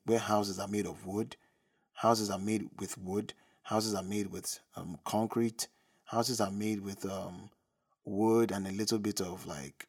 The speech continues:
will I call it hay? Um, so many things. <clears throat> And then you see these houses, yet these houses are selling for millions. That's the funniest part.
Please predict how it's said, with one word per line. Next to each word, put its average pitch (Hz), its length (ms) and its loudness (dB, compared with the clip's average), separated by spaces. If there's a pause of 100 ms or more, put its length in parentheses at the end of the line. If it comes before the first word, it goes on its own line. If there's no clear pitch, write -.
will 101 160 -2
I 110 60 2
call 104 200 2
it 101 200 -2
hay? 107 540 -4 (100)
Um, 110 180 -4 (340)
so - 140 0
many 175 180 4
things. 101 480 0
<clears throat> - 60 -20 (2000)
And 123 120 8
then 123 120 8
you 113 120 2
see 170 240 0
these 143 240 2
houses, 104 440 0
yet 113 220 2
these 127 200 0
houses 110 320 -2
are - 100 -6
selling 104 360 2
for 101 140 -8
millions. 101 640 -10 (400)
That's - 160 -6
the 101 100 -8
funniest 104 480 -8
part. 92 240 -12